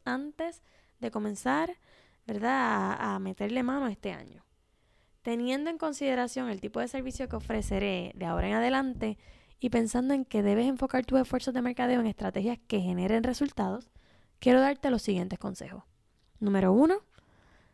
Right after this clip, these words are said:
si aún tú no tienes tu página web, tienes que crear una, pero mira, para ayer, lo antes posible. Confía en la automatización y el profesionalismo que una página web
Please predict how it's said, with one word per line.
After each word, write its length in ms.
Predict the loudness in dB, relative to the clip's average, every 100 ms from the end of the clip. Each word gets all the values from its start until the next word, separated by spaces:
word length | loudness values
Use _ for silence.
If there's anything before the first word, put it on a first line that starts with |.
| _
si 280 | -16 2 4
aún 280 | 6 4 2
tú 80 | 0
no 120 | 2
tienes 220 | 0 -2
tu 100 | -2
página 320 | -2 0 0
web, 220 | 2 0 -4 _ -20 2
tienes 280 | 4 4
que 120 | 0 0
crear 260 | 4 4
una, 240 | 4 2 -2
pero 200 | -6 -6
mira, 360 | -2 -2 -2
para 220 | -4 -4
ayer, 340 | -2 0 0 -4 -18 _ _ _ _ _
lo 180 | 4 6
antes 220 | 6 2
posible. 500 | 0 -2 -4 -8 -12 -20 -20 _
Confía 760 | 2 2 2 4 6 6 2 -2 _
en 180 | 0 4
la 80 | 2
automatización 1200 | 2 -2 -2 -2 -4 -4 -2 2 4 2 -2 -8 -18 -20 _ _ _
y 140 | 2
el 140 | 2 2
profesionalismo 800 | -2 -2 -2 0 2 0 0 0
que 100 | 0
una 200 | 0 2
página 360 | 0 0 0
web 220 | 2 0